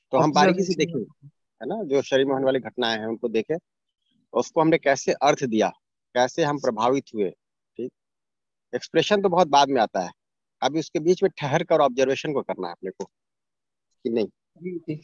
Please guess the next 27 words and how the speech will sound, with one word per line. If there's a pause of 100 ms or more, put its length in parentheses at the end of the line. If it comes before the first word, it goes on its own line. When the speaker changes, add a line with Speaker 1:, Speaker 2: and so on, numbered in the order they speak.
(200)
Speaker 2:
जी,
सर। (800)
Speaker 1:
तो
इसको
हम
observe
करें, (680)
तो
दूसरे
का
व्यवहार
से
हम
कैसे
प्रभावित
होते
हैं, (600)
बाहर
की
भौतिक
रासायनिक
घटनाओं
से
कैसे
प्रभावित
होते
हैं,